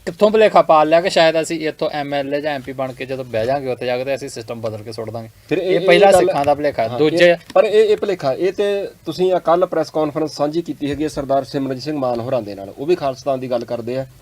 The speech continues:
Speaker 2: ਉਹ ਇਲੈਕਸ਼ਨ ਵੀ ਲੜਦੇ ਆ, ਉਹ ਵੀ ਚਾਹੁੰਦੇ ਆ ਕਿ ਅਸੀਂ ਤੇਰਾਂ ਦੇ ਤੇਰਾਂ ਅਸੀਂ ਜਿੱਤ ਜਾਈਏ। ਉਹਨਾਂ ਦਾ ਭੁਲੇਖਾ, ਉਹ, ਇਹਦਾ
Speaker 1: ਮੈਂ
Speaker 2: ਮਤਲਬ
Speaker 1: ਇਹ
Speaker 2: ਉਹ
Speaker 1: ਕਹਿ ਰਿਹਾ ਵੀ
Speaker 2: ਕਿ ਉਹ ਵੀ
Speaker 1: ਤੁਸੀਂ,
Speaker 2: ਭੁਲੇਖੇ 'ਚ ਨੇ।
Speaker 1: ਤੁਸੀਂ ਜਾਓ,
Speaker 2: ਹੂੰ, ਹੂੰ।
Speaker 1: ਤੁਸੀਂ ਆਵਾਜ਼ ਬੁਲੰਦ ਕਰ ਸਕਦੇ ਹੋ।
Speaker 2: ਹੂੰ, ਹੂੰ।
Speaker 1: ਪਰ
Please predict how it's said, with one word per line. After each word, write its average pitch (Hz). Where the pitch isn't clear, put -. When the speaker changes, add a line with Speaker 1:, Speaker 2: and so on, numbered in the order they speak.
Speaker 2:
ਉਹ 175
ਇਲੈਕਸ਼ਨ 151
ਵੀ 156
ਲੜਦੇ 120
ਆ, 110
ਉਹ 156
ਵੀ 190
ਚਾਹੁੰਦੇ 165
ਆ 170
ਕਿ 165
ਅਸੀਂ 151
ਤੇਰਾਂ 135
ਦੇ 131
ਤੇਰਾਂ 131
ਅਸੀਂ 123
ਜਿੱਤ 117
ਜਾਈਏ। 113
ਉਹਨਾਂ 165
ਦਾ 196
ਭੁਲੇਖਾ, 165
ਉਹ, 131
ਇਹਦਾ 135
Speaker 1:
ਮੈਂ 147
Speaker 2:
ਮਤਲਬ 165
Speaker 1:
ਇਹ 160
Speaker 2:
ਉਹ 214
Speaker 1:
ਕਹਿ 135
ਰਿਹਾ 147
ਵੀ 165
Speaker 2:
ਕਿ 180
ਉਹ 185
ਵੀ 226
Speaker 1:
ਤੁਸੀਂ, 226
Speaker 2:
ਭੁਲੇਖੇ 196
'ਚ 147
ਨੇ। 143
Speaker 1:
ਤੁਸੀਂ 151
ਜਾਓ, 123
Speaker 2:
ਹੂੰ, 127
ਹੂੰ। 107
Speaker 1:
ਤੁਸੀਂ 160
ਆਵਾਜ਼ 135
ਬੁਲੰਦ 160
ਕਰ 143
ਸਕਦੇ 113
ਹੋ। 113
Speaker 2:
ਹੂੰ, 123
ਹੂੰ। 104
Speaker 1:
ਪਰ 151